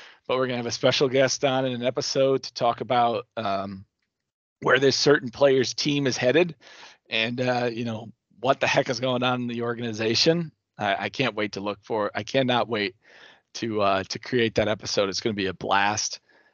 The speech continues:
Um, and then, you know, we'll also brainstorm other ideas that we can come up with, uh, to do for, uh,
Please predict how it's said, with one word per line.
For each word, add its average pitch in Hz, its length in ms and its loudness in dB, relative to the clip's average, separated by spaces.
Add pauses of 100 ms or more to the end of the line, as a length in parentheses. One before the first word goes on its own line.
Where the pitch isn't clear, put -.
(260)
Um, 95 480 -4 (360)
and 120 120 -2
then, 120 420 0
you 120 100 -4
know, 113 180 0
we'll 107 380 -4 (400)
also 139 280 6
brainstorm 120 640 -2
other 107 220 2
ideas 104 580 0
that 98 120 0
we 101 100 -6
can 104 140 -12
come 101 220 -4
up 101 180 -2
with, 101 240 0 (520)
uh, - 240 -4
to - 100 -8
do 104 480 -2
for, 104 340 2
uh, 95 220 2